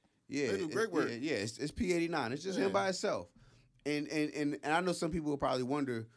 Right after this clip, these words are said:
Speaker 1: well, why you team up with him? You know what I'm saying? But a lot of people don't know that during the era of major figures
Speaker 2: Right.
Speaker 1: and Freeway and Petey,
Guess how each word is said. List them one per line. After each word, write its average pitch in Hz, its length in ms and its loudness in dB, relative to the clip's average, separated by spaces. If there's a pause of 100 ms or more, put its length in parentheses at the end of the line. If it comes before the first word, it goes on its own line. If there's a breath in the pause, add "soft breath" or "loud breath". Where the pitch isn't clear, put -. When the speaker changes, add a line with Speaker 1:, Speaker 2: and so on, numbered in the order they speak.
(160 soft breath)
Speaker 1:
well, 113 240 -4 (1080)
why 127 180 4
you 143 200 2
team 139 300 0
up 120 120 -4
with 123 160 -6
him? 131 360 -6 (460)
You 131 120 2
know 156 60 4
what 156 60 4
I'm 147 60 2
saying? 143 260 0
But 131 200 2 (200)
a 120 40 -8
lot 131 180 4
of 120 60 -6
people 131 160 -4
don't 123 200 -2
know 165 240 0
that 107 340 -2
during 120 360 0
the 110 200 -2
era 131 360 4
of 117 440 -2 (2750)
major 113 300 2
figures 123 640 -2 (180)
Speaker 2:
Right. 104 140 -4
Speaker 1:
and 92 380 -6 (520)
Freeway 123 640 -2
and 110 100 -4
Petey, 127 460 -4